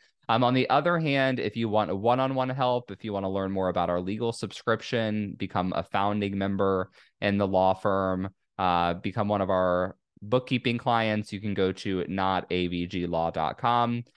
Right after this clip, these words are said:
We're gonna be capping our legal subscription founding members at twenty.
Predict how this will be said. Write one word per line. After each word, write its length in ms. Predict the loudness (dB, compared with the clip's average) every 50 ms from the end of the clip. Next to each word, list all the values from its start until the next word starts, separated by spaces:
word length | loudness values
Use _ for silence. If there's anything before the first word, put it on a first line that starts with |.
| _ _ _ _ -2
We're 120 | -2 0
gonna 120 | 0 0 0
be 120 | -2 -4
capping 500 | -4 -4 -2 -2 -2 -2 -2 -4 -2 -2
our 120 | -2 -2
legal 340 | -2 -4 -6 -6 -4 -4 -6
subscription 760 | -6 -6 -10 -10 -6 -4 -4 -4 -2 -2 -2 -2 -2 -2 -4
founding 420 | -2 -2 0 0 0 -2 -2 -4
members 520 | -4 -4 -4 -2 -2 -2 -2 -2 -4 -6 -4
at 340 | -2 0 0 0 -2 -4 -10
twenty. 540 | -8 -2 0 2 2 2 0 0 -2 -2